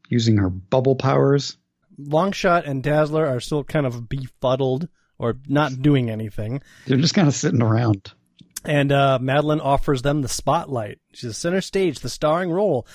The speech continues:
Speaker 2: This is all about you." So they start, uh, dancing in the spotlight.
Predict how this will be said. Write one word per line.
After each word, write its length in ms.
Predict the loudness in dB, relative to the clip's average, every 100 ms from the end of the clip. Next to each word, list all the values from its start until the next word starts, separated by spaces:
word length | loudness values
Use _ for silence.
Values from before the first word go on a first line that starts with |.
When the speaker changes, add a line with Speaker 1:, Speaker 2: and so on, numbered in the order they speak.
| -20 -12
Speaker 2:
This 180 | -8 -2
is 80 |
all 200 | 2 2
about 260 | 4 2 0
you." 380 | -2 -2 -4 -8 -20 _ _ _
So 240 | -6 -2 0
they 140 | 0
start, 680 | -2 -2 0 0 -2 _ -4
uh, 200 | -2 -2
dancing 640 | -2 -4 -4 -6 -6 -6 -6
in 120 | -6
the 80 | -6
spotlight. 840 | -6 -6 -6 -4 -4 -4 -10